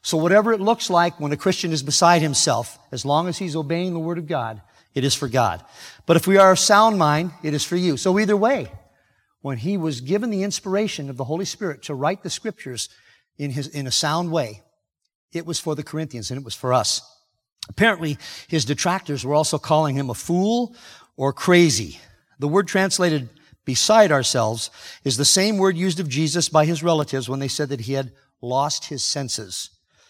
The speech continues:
It would be the equivalent today to saying, "You're nuts." Maybe Paul was so passionate about the gospel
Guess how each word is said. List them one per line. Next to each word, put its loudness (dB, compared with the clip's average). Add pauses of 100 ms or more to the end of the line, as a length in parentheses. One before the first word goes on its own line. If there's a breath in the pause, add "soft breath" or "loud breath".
(360 soft breath)
It 0
would 0
be -2
the 0
equivalent 0
today 0
to -2
saying, 2
"You're -4
nuts." -8 (1400)
Maybe 2
Paul 4
was 4
so 4
passionate 2
about 2
the -4
gospel 0